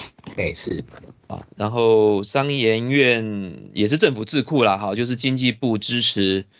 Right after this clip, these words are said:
Speaker 2: 大部分经济部支持的一些专案，让我们做一些台湾服务业产业的一些创新的研究发展的的一些工作。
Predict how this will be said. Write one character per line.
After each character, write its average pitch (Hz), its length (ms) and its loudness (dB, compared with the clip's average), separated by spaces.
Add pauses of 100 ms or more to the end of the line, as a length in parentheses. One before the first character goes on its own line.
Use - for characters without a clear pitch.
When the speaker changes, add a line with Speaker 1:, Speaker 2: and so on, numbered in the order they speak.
(180)
Speaker 2:
大 135 120 2
部 131 100 2
分 123 160 0
经 123 160 -6
济 117 100 -2
部 120 160 0
支 110 180 -4
持 107 160 -4
的 98 140 2
一 101 60 0
些 104 160 2
专 107 280 2
案， 101 140 0
让 110 140 2
我 104 40 0
们 95 140 -4
做 107 220 2
一 104 60 0
些 98 360 0 (320)
台 98 180 2
湾 107 280 4
服 98 320 -6
务 107 80 4
业 92 560 2 (720)
产 87 180 -8
业 104 220 2
的 85 140 -2
一 92 60 -4
些 98 300 0
创 101 260 -4
新 98 140 -2
的 101 80 4
研 92 180 0
究 101 160 2
发 104 200 -2
展 - 200 -6
的 - 240 -8 (400)
的 - 60 0
一 95 60 0
些 101 220 2
工 98 240 0
作。 98 240 0